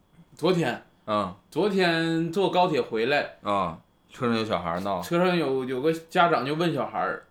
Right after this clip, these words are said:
Speaker 1: 说：“你在幼儿园有没有人欺负你啊？
Speaker 2: 啊。
Speaker 1: 然后有老师打不打你啊，骂不骂你啊？”他说这句话，我会觉得我作为家长，
Speaker 2: 啊。不会这么问。
Speaker 1: 我，对，我可能不会这么问。
Speaker 2: 你咋的？你给他身上装窃听器。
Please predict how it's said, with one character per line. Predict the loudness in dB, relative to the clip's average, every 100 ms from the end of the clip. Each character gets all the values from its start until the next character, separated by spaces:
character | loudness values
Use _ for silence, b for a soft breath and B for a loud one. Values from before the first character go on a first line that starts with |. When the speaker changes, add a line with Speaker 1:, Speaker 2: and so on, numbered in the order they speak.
| -8
Speaker 1:
说 | -6 -6
：“你 | -6 -8 -8 -4
在 | 0
幼 | 0 2
儿 | 2 2
园 | 0 0
有 | -2
没 | -4
有 | -2
人 | -2 -2
欺 | -4 -6 -6
负 | -6
你 | -8 -6
啊？ | -8 -8 -12 _ _
Speaker 2:
啊。 | -6 -4 -2
Speaker 1:
然 | -2
后 | -2 0
有 | 0 -2 -2
老 | -2
师 | -2 -2
打 | -2 -2
不 |
打 | 0 0 -2
你 | -6
啊， | -4
骂 | -2
不 | -2
骂 | -2 -2
你 | -4 -8
啊？” | -14 -14 b b b -4
他 | -4
说 | -4 -4
这 | -4
句 | -4
话， | -4 -6 -6 _ b b _
我 | -4 0
会 | 0 0
觉 | -2
得 | -2
我 | -2 -4
作 | -2 -2
为 | -2
家 | -2 -4
长， | -6
Speaker 2:
啊。 | -8 -14 -4
不 | -2
会 | 0
这 | -2
么 | -2
问。 | -4 -6
Speaker 1:
我， | -10 _ -10
对， | -2 -2 -2
我 | -4 -4
可 | -6
能 | -8
不 | -10 -8
会 | -6
这 | -6
么 | -4
问。 | -2
Speaker 2:
你 |
咋 | -2
的？ | -2
你 | -4 -4
给 | -2
他 | -4
身 | -4
上 | -6 -4
装 | -4 -6
窃 | -6 -6
听 | -6 -8
器。 | -8 -12